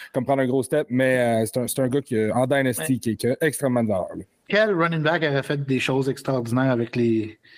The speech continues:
Speaker 2: les Bears l'année passée ? Pas,
Speaker 1: Mais
Speaker 2: pas,
Speaker 1: exactement,
Speaker 2: pas
Speaker 1: exactement.
Speaker 2: grand. Euh, moi, je trouve quand même, il y a, Herbert, il a, il a montré des, des flashs,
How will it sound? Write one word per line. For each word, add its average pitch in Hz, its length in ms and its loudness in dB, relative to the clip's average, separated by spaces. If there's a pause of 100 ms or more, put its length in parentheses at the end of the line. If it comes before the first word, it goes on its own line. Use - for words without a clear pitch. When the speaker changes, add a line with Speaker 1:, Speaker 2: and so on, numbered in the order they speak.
(400)
Speaker 2:
les 123 120 0
Bears 117 360 0
l'année 110 180 0
passée ? 113 420 -2
Pas, 127 240 -4
Speaker 1:
Mais 135 120 2
Speaker 2:
pas, 143 80 2
Speaker 1:
exactement, 160 280 0
Speaker 2:
pas 170 60 2
Speaker 1:
exactement. 147 400 0 (540)
Speaker 2:
grand. 240 80 0
Euh, 226 260 2
moi, 233 140 4
je - 60 -6
trouve 254 140 4
quand 202 200 2
même, 208 180 4
il 185 60 2
y - 20 4
a, 160 140 4
Herbert, 165 480 2
il 180 40 2
a, 165 120 4
il 156 100 2
a 160 40 0
montré 160 340 0
des, 175 160 2
des 156 140 0
flashs, 170 580 0